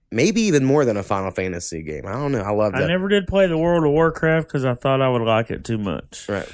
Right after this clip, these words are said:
Speaker 1: Well, Warcraft three is, like, a strategy game. And, you know, World of Warcraft, of course, the M M O. So I got Final Fantasy eleven,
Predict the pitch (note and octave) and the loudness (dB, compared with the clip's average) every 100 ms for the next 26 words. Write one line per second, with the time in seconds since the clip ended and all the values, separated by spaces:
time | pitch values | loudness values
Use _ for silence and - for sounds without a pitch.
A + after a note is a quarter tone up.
0 | - E3 D#3 D3+ A#3 B3 A#3+ D#3+ - F3 | 2 4 4 6 6 6 4 4 2 2
1 | D3 A#2+ G#2+ - - B2 A#2+ A#2+ A2 - | 4 4 0 -6 -4 0 2 2 0 -8
2 | _ _ - A#2+ - C#3 C3 A2+ G2+ G#2 | _ _ -4 -4 2 4 4 2 -2 -2
3 | G2+ G2 G2 - _ _ - A#2+ A2 B2 | 0 0 -2 -6 _ _ -2 0 4 6
4 | C3+ A#2+ G#2+ A2+ G#2+ A#2 G2 G#2 A#2 A2 | 6 4 4 2 4 0 2 2 2 4
5 | A2+ - - - - C#3+ C3+ - - - | 2 0 -8 -12 2 6 6 4 -2 -2
6 | C#3 F3+ G3 - E3+ E3 E3 D3+ C#3+ C3+ | 2 4 4 2 2 4 4 4 4 4
7 | B2+ A2+ A2 G#2+ | 4 4 2 0